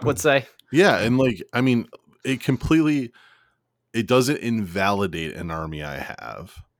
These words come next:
Speaker 3: but it completely upgrades an army I have. So I have a fully painted Crimson Fists, like, first chat, like, first company chat, like, uh, not chapter,
Speaker 2: Firstborn.
Speaker 3: um,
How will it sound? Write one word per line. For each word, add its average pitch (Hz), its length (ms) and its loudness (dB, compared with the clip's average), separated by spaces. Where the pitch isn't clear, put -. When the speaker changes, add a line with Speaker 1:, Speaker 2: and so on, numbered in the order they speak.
Speaker 3:
but 104 220 0
it 101 220 -4
completely 101 920 -4
upgrades 95 540 -6
an 87 80 -10
army 85 300 -8
I 78 60 -10
have. 82 340 -6
So 101 240 -4
I 104 100 2
have 104 100 2
a 95 60 -4
fully 156 380 2
painted 117 480 0
Crimson 123 400 -2
Fists, - 640 -4
like, 90 420 -6
first - 680 0
chat, 110 440 0
like, 95 180 -4
first - 400 -4
company 87 640 -2
chat, 117 320 0
like, 98 200 -4
uh, 85 240 -6
not 71 160 -10
chapter, 71 320 -10
Speaker 2:
Firstborn. 120 500 2
Speaker 3:
um, - 60 -16